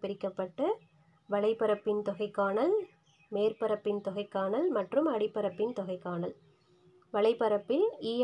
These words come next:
ஆனது ஏ வெக்டருக்கு இணையாக உள்ளதனால் அங்க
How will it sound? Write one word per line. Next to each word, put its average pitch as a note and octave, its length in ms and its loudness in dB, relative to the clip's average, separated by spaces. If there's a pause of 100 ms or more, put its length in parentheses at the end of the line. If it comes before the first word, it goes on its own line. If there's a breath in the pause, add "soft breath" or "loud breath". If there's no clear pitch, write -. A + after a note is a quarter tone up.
ஆனது A3 340 2 (220)
ஏ A3 60 8 (100)
வெக்டருக்கு G#3+ 520 -2
இணையாக A3 500 2
உள்ளதனால் G3+ 540 0 (640 soft breath)
அங்க G#3+ 120 6